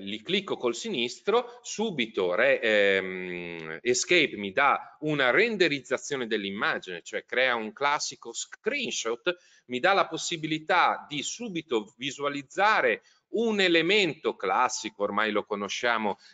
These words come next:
dai vari navigatori, che quindi mi indica un punto, e a de-, a sinistra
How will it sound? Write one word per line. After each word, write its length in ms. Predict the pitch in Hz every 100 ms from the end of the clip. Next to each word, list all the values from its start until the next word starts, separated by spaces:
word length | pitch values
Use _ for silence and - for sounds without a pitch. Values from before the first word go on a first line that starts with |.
| -
dai 260 | - 131
vari 300 | 104 123 117
navigatori, 920 | 110 107 120 107 - 131 131 110 95 - -
che 160 | - 113
quindi 320 | - 135 110
mi 240 | 110 127 165
indica 580 | 156 120 - 110 98 -
un 320 | 160 - -
punto, 680 | - 254 120 101 170 226 247 _ _ -
e 200 | 269 175
a 140 | 196
de-, 240 | 208 226 -
a 100 | 151
sinistra 680 | - 233 151 131 - 208 262